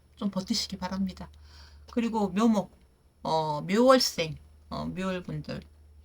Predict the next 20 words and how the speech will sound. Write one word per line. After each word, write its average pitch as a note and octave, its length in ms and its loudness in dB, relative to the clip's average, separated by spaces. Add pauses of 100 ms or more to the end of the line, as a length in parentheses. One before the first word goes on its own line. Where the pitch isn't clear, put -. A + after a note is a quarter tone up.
(800)
묘월분들 B3+ 1400 6
같은 A3+ 300 2
경우에는 F#3+ 640 4 (340)
이제 F3+ 120 -2
묘 G#3+ 220 6
중에 B3+ 220 6
을목이잖아. E3+ 760 4
그리고 C#3+ 220 -4
진 E3+ 240 0
중에 A3 340 4
을목이고 D3+ 540 -6
편관이네, C4+ 640 0
기죠? A3 400 -4 (480)
그럼 E3 160 -4
편관이면은 C4 880 0 (220)
이럴 B3+ 360 4 (220)
때, D#3 320 2 (520)
어, E3+ 1200 -6 (340)
애인이 C4+ 760 4
바뀌어? - 560 0